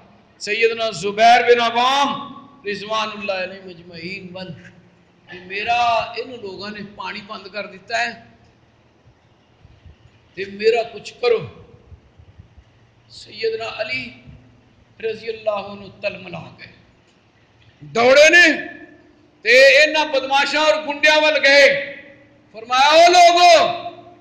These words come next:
او خبیثو، او یا سلوک جو تسی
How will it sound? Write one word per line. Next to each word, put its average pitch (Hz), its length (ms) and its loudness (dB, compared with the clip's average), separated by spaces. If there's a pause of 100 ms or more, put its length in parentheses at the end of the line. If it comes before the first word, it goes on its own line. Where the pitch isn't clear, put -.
(160)
او - 220 4
خبیثو، 311 600 0 (540)
او 294 100 -2
یا 349 320 6 (140)
سلوک 359 760 0 (240)
جو 339 80 2 (240)
تسی 311 640 0